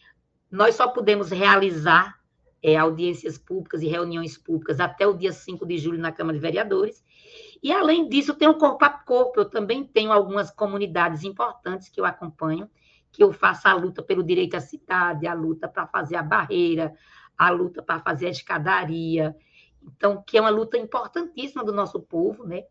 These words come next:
Então, eu não só sou uma candidatura daquilo que diz assim, "Ah, aquilo é uma candidatura de classe média", não. Eu sou uma candidatura que viaja por,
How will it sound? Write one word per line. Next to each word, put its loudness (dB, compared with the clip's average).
Então, -2
eu 0
não -4
só 4
sou -2
uma 4
candidatura 2
daquilo -2
que -16
diz -6
assim, -14
"Ah, -6
aquilo -12
é 0
uma -2
candidatura 0
de -4
classe 0
média", -2
não. -6
Eu 2
sou -4
uma -4
candidatura 0
que -6
viaja 4
por, -4